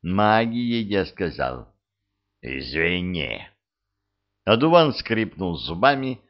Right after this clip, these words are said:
что-то пробормотал, и бесчувственное тело клеща со свистом ушло в неизвестность, оставив в руках деревенского колдуна клочок своего кафтана.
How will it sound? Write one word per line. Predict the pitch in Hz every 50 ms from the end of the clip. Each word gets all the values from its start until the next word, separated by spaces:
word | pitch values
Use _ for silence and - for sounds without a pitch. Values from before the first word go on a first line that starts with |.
| _ _ _ _ _
что-то | - - - - 185 175 175 - 107
пробормотал, | 80 - 87 80 80 76 82 82 90 101 101 - 156 175 175 175 165 - - _ _ _ _ _ _ _ _ _ _ -
и | 202 208
бесчувственное | 113 143 143 - - - - - 185 185 165 - - - - 143 147 139 139 139 139
тело | 135 - 120 120 123 120 117 107
клеща | 113 98 95 98 98 92 - - 110 110 110 101
со | - - 87 80
свистом | - - - 120 120 147 165 160 147 - - - 135 131 131 127 - _ _ _ _ _ _ -
ушло | 95 92 - - - 80 90 98 107 107 101 - -
в | 92 85 101
неизвестность, | 101 98 92 82 - 69 76 73 80 80 76 69 - - - 67 64 - _ _ _ - - _ _ _ _ _ _ _ _ _ -
оставив | 107 113 - - - 117 104 98 98 85 -
в | 87
руках | 98 95 95 - 104 101 95 76 82
деревенского | 82 92 92 98 95 92 87 - - - 90 85 82
колдуна | 80 87 87 87 92 101 110 120 120 110 - - _ _ _ _ _
клочок | - 113 117 120 113 - - 110 98 80 -
своего | - 90 101 101 104 95 95 87
кафтана. | - 101 92 - - - 82 71 62 57 53 50 50 - _